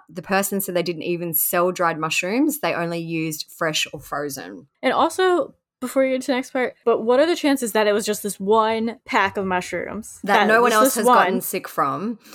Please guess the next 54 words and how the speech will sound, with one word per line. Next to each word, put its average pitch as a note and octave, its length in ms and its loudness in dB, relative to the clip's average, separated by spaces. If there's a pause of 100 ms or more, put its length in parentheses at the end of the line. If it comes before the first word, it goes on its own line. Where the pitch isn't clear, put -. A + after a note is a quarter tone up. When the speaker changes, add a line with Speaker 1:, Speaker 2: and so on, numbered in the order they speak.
Speaker 2:
Yeah. A#3 280 4
Speaker 1:
And A3 80 4
if A#3 140 0
you B3+ 80 0
think C4+ 240 2
about C4+ 240 2
the F#3 80 -6
death G3 380 -4
rate D3+ 180 -2
of D3+ 160 -6
these D#3 220 -6
mushrooms, D3 580 -6
let's - 240 -2
just A3 200 -4
say F#3 180 2
if F3+ 160 -6
only F#3 240 -4
four F3+ 260 -2
people E3+ 320 -6
did E3 180 -6
eat D#3 200 -4
them D3+ 140 -6
and D#3+ 120 -8
three F#3 240 0
of E3+ 160 -2
the E3 60 -8
four D#3 400 -4 (200)
died D#3 340 0
and C#3+ 140 -6
one E3 160 -2
is D#3+ 140 -6
very, D#3 280 0
very, D3+ 240 -2
very C#3+ 260 -4
sick, - 480 -10 (300)
you F#3 80 -6
think F3+ 200 -6
that D#3 100 0
it C#3 80 -4
would E3 120 -6
have D#3+ 320 -2 (100)
just D#3+ 380 -2
as D#3 160 -8
much D#3 300 -4
of D3+ 180 -8
a, D#3 160 -6 (320)
a D3+ 40 -18
fatality D#3 600 -4
rate C#3 220 -2
if D3+ 80 -10
someone D#3 260 -4
else B2 200 -4
ate - 220 -8
them. F#3+ 380 -8